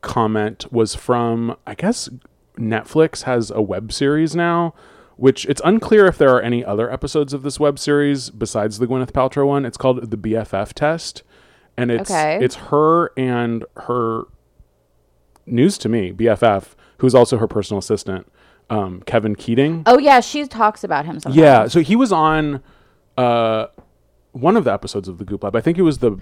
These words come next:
Speaker 1: the,
Speaker 2: Yeah.
Speaker 1: um, psychedelic one.
Speaker 2: And she talks, yeah, and she, I don't remember, but she's like,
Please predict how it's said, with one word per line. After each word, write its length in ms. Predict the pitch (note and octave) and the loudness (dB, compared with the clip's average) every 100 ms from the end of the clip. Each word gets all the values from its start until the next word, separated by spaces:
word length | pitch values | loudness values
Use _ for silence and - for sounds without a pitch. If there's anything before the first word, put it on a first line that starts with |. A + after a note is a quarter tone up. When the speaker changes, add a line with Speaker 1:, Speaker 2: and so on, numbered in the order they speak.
| - | -4
Speaker 1:
the, 140 | A#2+ G#2+ | 0 2
Speaker 2:
Yeah. 380 | A3+ A3 A#2 - - - - | 4 4 2 -6 -16 -14 -4
Speaker 1:
um, 460 | A#2 G#2 G2 F2+ - _ _ | -2 -2 -6 -14 -20 _ _
psychedelic 440 | - A#2 A2+ C#3 | -4 -2 -2 -2
one. 100 | - | 2
Speaker 2:
And 100 | A#3+ | 2
she 140 | A#3+ D4 | 2 -2
talks, 400 | A#3 A#3 A#3 - - | 6 6 6 2 0
yeah, 340 | A3+ F3 D3+ | 6 8 8
and 120 | F#3+ G#3 | 4 0
she, 120 | B3 | 4
I 160 | A3 | 4
don't 160 | A3+ A3+ | 4 2
remember, 180 | G3 F#3 | 0 2
but 120 | A3 | 2
she's 160 | G#3+ B3 | 2 4
like, 180 | A3 | 4